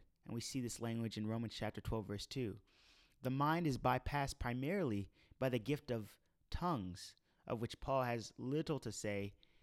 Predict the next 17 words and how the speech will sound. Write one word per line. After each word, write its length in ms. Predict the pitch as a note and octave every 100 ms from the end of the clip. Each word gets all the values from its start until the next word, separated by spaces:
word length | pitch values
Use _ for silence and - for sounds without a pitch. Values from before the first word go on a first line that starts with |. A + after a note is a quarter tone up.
| - _ -
in 80 | -
the 60 |
book 220 | G2+ A#2
of 100 | A2
Romans. 500 | G#2+ A2+ F#2 F2 - - _ _ _ _ _ - - - _ -
Paul 160 | D3+ E3+
does 260 | D3+ G3+
make 140 | G3+ G3
it 120 | F#3
clear, 220 | - G3+
however, 300 | D#3 A#2 G#2+
that 180 | G#2+ -
prophecy 760 | - D#3 F3 D#3 - A2 F#2+ F2+ -
is 140 | A#2
preferable 600 | - A#2+ - D3 D3+ G#2+ G#2
to 120 | -
tongues. 540 | - C3+ A#2+ - -